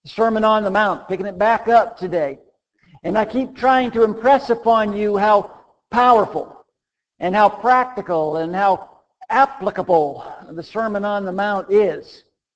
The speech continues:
And I don't know that Jesus could have really talked about anything more powerful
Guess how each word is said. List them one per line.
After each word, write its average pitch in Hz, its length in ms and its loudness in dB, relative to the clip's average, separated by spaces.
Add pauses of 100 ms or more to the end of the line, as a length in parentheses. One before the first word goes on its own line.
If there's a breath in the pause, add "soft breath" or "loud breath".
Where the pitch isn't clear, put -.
(1000)
And 180 100 -4
I 262 60 6
don't 269 180 2
know 277 140 6
that 233 180 -2
Jesus 254 400 -2
could 247 160 -4
have 220 120 -2
really 233 240 2
talked 240 340 -2
about 208 220 2
anything 247 420 0
more 214 180 0
powerful 170 760 0